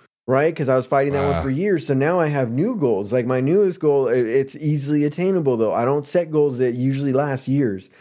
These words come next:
Speaker 1: I u-, well, I usually have one. I usually have one goal that's years goals, like, five-year goal. And then I have one goal that's, like, a year goal. And then I have another goal that's, like, within the next year. Like, you know what I
Speaker 2: Okay.
Speaker 1: mean? Like, before this next year's over, I'm going hunting.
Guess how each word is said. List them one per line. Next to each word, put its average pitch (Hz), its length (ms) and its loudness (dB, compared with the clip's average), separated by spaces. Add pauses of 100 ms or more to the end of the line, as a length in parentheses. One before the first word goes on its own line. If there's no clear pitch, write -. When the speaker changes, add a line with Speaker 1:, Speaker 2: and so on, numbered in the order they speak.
(280)
Speaker 1:
I 117 40 2
u-, 135 240 2
well, 139 160 2
I 139 120 4
usually 160 340 0
have 139 160 2
one. 123 380 0 (100)
I 139 40 0
usually 143 280 2
have 123 140 0
one 143 280 0
goal 160 240 2
that's 127 220 -2
years 147 360 0
goals, 190 480 0
like, 110 280 -2
five-year 131 480 0
goal. 185 420 -4 (460)
And 123 100 2
then 131 80 2
I 120 40 0
have 117 180 0
one 143 240 2
goal 156 180 2
that's, 139 160 0
like, 131 140 -2
a 113 80 2
year 131 400 0
goal. 190 500 0 (280)
And 135 120 2
then 139 100 2
I 135 60 2
have 127 160 2
another 143 340 2
goal 127 240 0
that's, 117 200 -4
like, 113 260 0
within 127 540 2
the 135 100 2
next 113 360 -2
year. 98 500 -6
Like, 123 200 0
you 131 80 0
know 135 60 2
what 131 80 2
I - 20 2
Speaker 2:
Okay. 135 140 0
Speaker 1:
mean? 139 180 -6
Like, 113 240 0
before 139 420 2
this 160 200 -6
next 165 260 -2
year's 170 220 0
over, 131 280 2
I'm 113 220 0
going 113 260 0
hunting. 107 580 -6